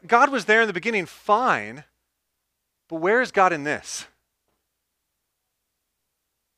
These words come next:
Some of us look at our lives and we consider our prayers,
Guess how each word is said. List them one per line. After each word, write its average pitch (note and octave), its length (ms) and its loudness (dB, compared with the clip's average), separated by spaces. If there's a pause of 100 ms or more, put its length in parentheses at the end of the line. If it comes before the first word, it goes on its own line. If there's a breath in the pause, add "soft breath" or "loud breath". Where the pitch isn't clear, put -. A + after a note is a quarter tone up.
(640)
Some G3 140 -4
of A3 80 6
us - 160 2
look G3+ 160 4
at G3+ 80 4
our F#3 80 6
lives F3 420 6
and G3 60 -4
we F3 80 -4
consider F#3 600 0
our D3 120 4
prayers, C#3 880 -2